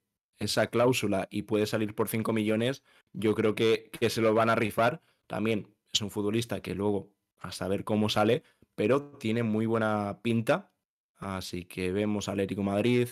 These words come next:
Barcelona, Sevilla, equipos también de, de fuera de España que estarán pendientes de Arda Güler. Y cada vez que suena Arda, suena, bueno, cada vez que suena un turco,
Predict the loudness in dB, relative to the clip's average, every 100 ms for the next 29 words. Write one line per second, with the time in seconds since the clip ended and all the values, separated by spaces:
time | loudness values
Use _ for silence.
0 | -6 -10 -8 -2 0 2 0 -2 -2 2
1 | 2 0 -2 -2 -4 -8 -20 -12 -2 2
2 | 2 4 4 2 0 2 4 4 2 0
3 | 0 0 -2 -2 -2 0 0 0 -2 -2
4 | -2 0 -2 -2 -2 0 2 4 4 4
5 | 2 -4 _ -14 -6 -2 -2 -2 -2 -2
6 | 0 0 2 0 0 -2 0 0 -2 -2
7 | 0 0 2 2 4 2 0 0 2 0
8 | 2 0 2 0